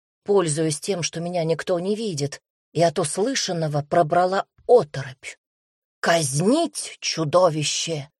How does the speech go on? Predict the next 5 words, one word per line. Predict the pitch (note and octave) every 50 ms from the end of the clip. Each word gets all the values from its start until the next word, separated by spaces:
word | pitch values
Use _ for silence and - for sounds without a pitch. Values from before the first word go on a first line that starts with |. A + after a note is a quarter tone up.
| _ _ _
Смерть | - - - - C3+ C3+ F3 B3+ D#4 D4+ C#4 - - - - -
проклятому | - D3 F#3 F#3+ - - D#3 G3 G#3+ G#3 - F#3+ G3 G#3 G#3+
титану! | - G#3 G3+ G3+ B3 C4+ C4 A3+ G3+ F#3 F#3+ F#3+ E3+ D3+ - _ _ _ _ _ _ _ -
Казнить | - D3+ D3+ D3+ D3 - - - C3 C#3 F#3 B3 C4+ C4+ B3+ G#3+ D3+ - - -
генерала-предателя!» | - B2+ B2+ D#3+ F3 F3+ E3 D#3 G3 G#3 G3 F#3 F3+ D3 F#3 F#3 F#3 E3 A3+ A#3+ G#3+ F3 - - F3 E3 D#3 C#3+ C3+ -